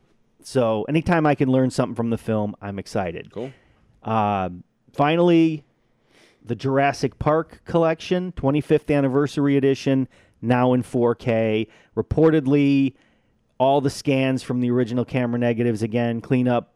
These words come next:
Speaker 1: digital scans, color corrections, whole shot.
Speaker 2: But,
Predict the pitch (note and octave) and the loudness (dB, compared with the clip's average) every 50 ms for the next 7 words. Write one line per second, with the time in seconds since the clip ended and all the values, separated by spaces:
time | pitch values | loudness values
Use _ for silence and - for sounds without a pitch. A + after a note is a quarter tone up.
0 | _ _ A#2+ B2 B2 G#2+ A2+ B2 A#2+ - - - C3 B2 B2 A#2+ A#2+ A#2+ A#2 A2+ | _ _ -2 -2 -2 0 0 -2 -2 -2 -4 -6 -4 -4 -2 -2 -2 -4 -6 -8
1 | - - B2+ A#2 A#2 A#2 - - A#2+ A#2 A#2 G#2+ A2 - - - G#2+ G#2 - - | -6 -4 -2 0 0 -2 -2 -4 -2 0 0 0 -2 -4 -8 -10 -10 -10 -8 -4
2 | G#2+ G2 G2 - - - G#2+ F2+ - - - _ - A#2+ | -4 -4 -4 -4 -6 -10 -10 -10 -10 -12 -16 _ -12 -12